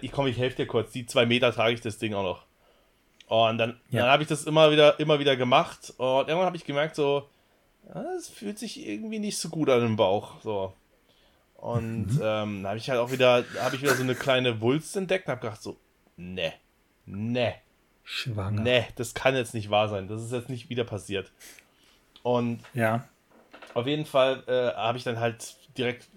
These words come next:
Speaker 1: bin ich halt, äh, wo hab ich meinen Chirurgen angerufen, der das damals bei mir gemacht hat, er im Urlaub, ja, kann grad nicht. Ich so, "Ja, fuck, Alter, ich muss, ich muss jetzt wissen, ob,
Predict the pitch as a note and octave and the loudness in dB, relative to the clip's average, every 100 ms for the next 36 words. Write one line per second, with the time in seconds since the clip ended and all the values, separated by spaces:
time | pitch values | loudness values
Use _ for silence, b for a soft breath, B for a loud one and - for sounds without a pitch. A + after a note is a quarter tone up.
0 | _ - - B2+ A#2 B2 A2+ - A2 G#2+ | _ -16 -8 -8 -2 -2 -2 -6 -4 -2
1 | G#2+ F#2+ G2+ G#2 F#2 F#2 - A2+ A#2 - | -4 -6 -6 -6 -6 -8 -6 -6 -4 4
2 | D#3 D#3+ C#3+ B2+ B2 B2 A2 A2+ G#2 A2 | 4 6 -2 -4 -4 -4 -2 -4 -4 -6
3 | G2+ A2+ B2+ A2 G2+ - - F#2+ A#2 B2+ | -2 -4 -4 -6 -8 -8 -10 -6 -2 2
4 | B2+ C3 B2+ A2+ A2+ B2 A#2+ B2 A2+ A#2+ | 8 8 8 4 0 0 -4 -4 -4 -6
5 | A2+ - b b b b b _ G#2 - | -8 -16 b b b b b _ -20 -18
6 | - - - C3+ F2+ F2+ F2 G#2 - G#2+ | -18 -16 -14 -10 -8 -8 -8 -10 -12 -8
7 | A#2+ G#2+ G#2 A2 C3+ B2 G2+ | -6 -6 -6 -6 -2 -2 -4